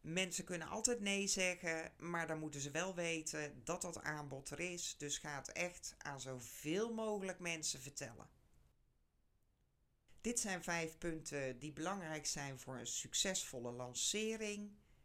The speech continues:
En nu is het natuurlijk aan jou. Focus dus eerst op het opbouwen van een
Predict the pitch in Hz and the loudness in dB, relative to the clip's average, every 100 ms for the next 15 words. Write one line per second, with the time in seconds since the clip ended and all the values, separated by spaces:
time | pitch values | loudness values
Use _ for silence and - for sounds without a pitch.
0 | - - 180 190 180 220 185 151 143 135 | -20 -8 -2 0 4 6 6 2 -4 -6
1 | - 135 127 123 131 170 190 196 196 - | -4 -4 -2 -2 2 2 2 0 -6 -16
2 | - - - - 180 160 139 143 - - | -20 -20 -12 2 2 2 -2 -2 -4 -4
3 | 175 214 233 - 156 156 - 151 135 135 | 0 2 2 -2 -4 -6 -4 -4 -2 -2
4 | 123 120 123 120 117 | -4 -4 -6 -6 -6